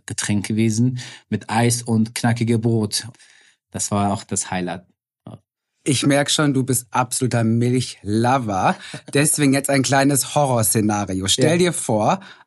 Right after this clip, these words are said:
Speaker 2: ab morgen gäbe es keine Milch mehr. Was würdest du machen?
Speaker 1: Oh, ich glaube, das wird sich wie eine Wirtschaftskatastrophe sich fühlen damals. Ich glaube, es wird schon,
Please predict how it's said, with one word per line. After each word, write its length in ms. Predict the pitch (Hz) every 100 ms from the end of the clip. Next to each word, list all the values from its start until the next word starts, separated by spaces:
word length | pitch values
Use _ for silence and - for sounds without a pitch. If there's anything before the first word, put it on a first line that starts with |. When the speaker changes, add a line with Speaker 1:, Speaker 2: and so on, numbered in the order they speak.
| _
Speaker 2:
ab 280 | 135 135 131 120
morgen 760 | 120 127 123 110 120 170 196
gäbe 260 | 139 123 120
es 200 | 117 -
keine 320 | - 117 113
Milch 340 | 107 87 85
mehr. 240 | 90 92 - _ _
Was 180 | 113 110
würdest 240 | 104 -
du 40 |
machen? 300 | 87 - 90 - _ _
Speaker 1:
Oh, 220 | - 156 165
ich 120 | 123
glaube, 240 | 160 160 165
das 240 | 147 -
wird 120 | 165
sich 240 | 160 135 - 131
wie 160 | 143 147 143
eine 180 | 139 135
Wirtschaftskatastrophe 1300 | 160 143 127 - - 120 117 - 120 117 117 107
sich 200 | 110 113
fühlen 560 | - 123 117 113 117 113
damals. 600 | 113 113 113 120 131 - _ _ - _ _ _ _ _
Ich 280 | 113 113 -
glaube, 320 | 127 139 143 135
es 220 | 123 -
wird 140 | 143
schon, 360 | - 143 143 -